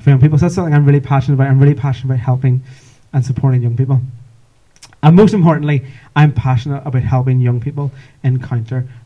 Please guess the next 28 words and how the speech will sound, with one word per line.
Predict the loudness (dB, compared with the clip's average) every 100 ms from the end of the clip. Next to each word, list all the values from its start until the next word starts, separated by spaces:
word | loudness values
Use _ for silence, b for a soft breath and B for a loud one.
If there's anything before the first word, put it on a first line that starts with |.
| -6
and | -6 -2
fall | -2 0
in | 2 2
love | 0
with | -2 -4
Jesus | -6 -6 -6
to | -6
the | -8
point | -4 -6 -6 b b b b
where | -2
they | 0 0
are | -4 -10 -8
totally | -6 -6 -6 -10
sold | -12 -12 -8
out | -8
for | -8 -12
Him. | -10 -14 -16 -20 _ _ B B B
So | 4 4 4 -4 -20 -6
somebody | 2 4 6 6
asked | 6 6
me | 6
once | 6 4
before, | 0 -2 0 0
"Well, | 0 0
what | 0 0
does | -2
that | -2 -4
mean?" | -4 -6 -6